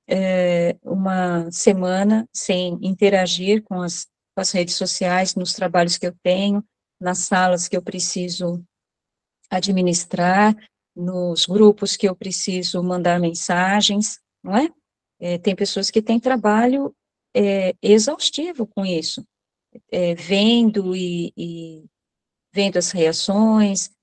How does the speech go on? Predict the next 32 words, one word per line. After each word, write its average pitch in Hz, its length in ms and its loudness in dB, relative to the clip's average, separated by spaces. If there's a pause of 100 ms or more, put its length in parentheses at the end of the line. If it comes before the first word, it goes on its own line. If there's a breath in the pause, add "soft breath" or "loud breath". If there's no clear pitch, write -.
(140)
administrando 302 880 0
mesmo, 220 500 2 (340)
como 214 180 4
se 262 160 -2
fosse 214 460 2
uma, 392 400 -4
uma 202 200 0
igreja, 220 500 6
um 175 40 -10
pastor 220 400 2
que 233 80 -12
pastoreia 190 460 -4
uma 202 80 2
igreja 208 400 2
que 285 140 -12
tem 294 260 -8 (160)
tantas 403 480 2
coisas 285 380 -4
pra 285 160 -10
fazer, 220 400 -2 (360 soft breath)
visitar, 208 800 2
fazer 196 320 -4
reuniões, 185 880 -2 (280)
administrar, 190 1040 -2 (240)
enfim. 208 400 0 (440)
Tem 208 180 0
um 247 100 4
momento 202 640 2 (280)
que 208 100 -2
nós 196 220 -4
temos 180 400 -6
que 233 360 0